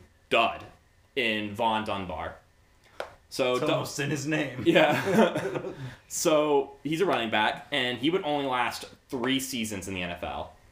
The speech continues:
Speaker 1: He played for the Saints, the Jaguars, and then the Saints again, compiling a whopping nine hundred and thirty-five career rushing yards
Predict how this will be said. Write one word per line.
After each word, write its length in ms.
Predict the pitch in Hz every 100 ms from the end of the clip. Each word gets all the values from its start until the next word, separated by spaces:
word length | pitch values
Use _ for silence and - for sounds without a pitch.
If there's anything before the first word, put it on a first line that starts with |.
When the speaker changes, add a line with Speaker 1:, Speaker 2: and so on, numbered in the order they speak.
| _
Speaker 1:
He 100 | -
played 220 | 113 123 113
for 60 |
the 80 | 95
Saints, 540 | - 160 180 - - - _
the 80 | 101
Jaguars, 600 | 135 156 151 139 139 135
and 160 | 135 127
then 100 | 123
the 40 |
Saints 240 | 117 110
again, 300 | 95 85 53 - _ _ _ _ -
compiling 480 | 139 - 143 151 156
a 120 | 131
whopping 560 | 117 123 123 127 120 113
nine 260 | 120 175
hundred 360 | 170 160 147 135
and 140 | 117
thirty-five 540 | 127 123 113 117 117 -
career 440 | 127 107 123 147
rushing 380 | 131 120 - 98
yards 420 | 87 85 85 -